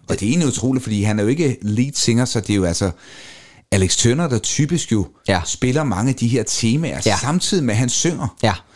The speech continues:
Speaker 1: Det
Speaker 2: Men han er også vanvittigt dygtig, jo.
Speaker 1: Det er han
Speaker 2: altså.
Speaker 1: altså.
Speaker 2: Der må jo svært at komme,
Speaker 1: Og
Speaker 2: komme op på niveau med ham, tænker jeg.
Speaker 1: Ja, og han er måske den, der kommer fra den største musikalske baggrund, nemlig hans far var,
Speaker 2: Ja.
Speaker 1: er musiklærer, hvis
Speaker 2: Ja, det er
Speaker 1: nok,
Speaker 2: rigtigt, ja.
Speaker 1: og, og, og moren også, også lærer og sådan noget.
Speaker 2: Ja.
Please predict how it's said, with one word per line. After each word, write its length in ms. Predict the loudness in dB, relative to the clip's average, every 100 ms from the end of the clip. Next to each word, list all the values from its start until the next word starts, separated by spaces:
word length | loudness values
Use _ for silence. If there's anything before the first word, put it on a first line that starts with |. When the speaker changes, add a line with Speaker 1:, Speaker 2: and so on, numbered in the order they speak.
| -18 -6
Speaker 1:
Det 60 | 0
Speaker 2:
Men 40 | 2
han 100 | 4
er 40 |
også 240 | 2 2 2
vanvittigt 380 | 4 4 4 0
dygtig, 260 | -2 -2
jo. 40 | -2
Speaker 1:
Det 100 | -2 -2
er 40 |
han 180 | 0 2
Speaker 2:
altså. 40 | 2
Speaker 1:
altså. 160 | 2
Speaker 2:
Der 40 | 4
må 160 | 4
jo 100 | 4
svært 200 | 4 2
at 60 | 2
komme, 220 | 4 4
Speaker 1:
Og 180 | 4 0 -4 -4 0
Speaker 2:
komme 200 | 2 2
op 80 |
på 180 | 4 4
niveau 200 | 6 6
med 80 | 4
ham, 140 | 4 2
tænker 220 | 2 2
jeg. 100 | 2
Speaker 1:
Ja, 120 | 2
og 60 | 2
han 140 | 2
er 60 | 2
måske 320 | 0 0 0
den, 120 | 0
der 60 | -2
kommer 240 | -4 -4
fra 140 | -2 -2
den 80 | -2
største 400 | 0 -2 0 0
musikalske 640 | 0 -2 0 0 2 0
baggrund, 380 | 2 0 2 2
nemlig 280 | 4 6 4
hans 160 | 2
far 220 | 0 -2
var, 140 | 0 2
Speaker 2:
Ja. 140 | 2 0
Speaker 1:
er 260 | -2 -2 -2
musiklærer, 640 | -4 -2 -4 2 2 4
hvis 140 | 2
Speaker 2:
Ja, 60 | 2
det 40 |
er 60 | 2
Speaker 1:
nok, 80 | 2
Speaker 2:
rigtigt, 160 | 4
ja. 100 | 2
Speaker 1:
og, 220 | 2 -4
og, 220 | -4 -4 -2
og 100 | -4
moren 580 | -2 -2 0 2 0 -2
også, 420 | -2 -2 -2 -6 -6
også 220 | -6 0
lærer 100 | 2 2
og 60 |
sådan 120 | 0 -4 -2
noget. 140 | 0
Speaker 2:
Ja. 40 | 0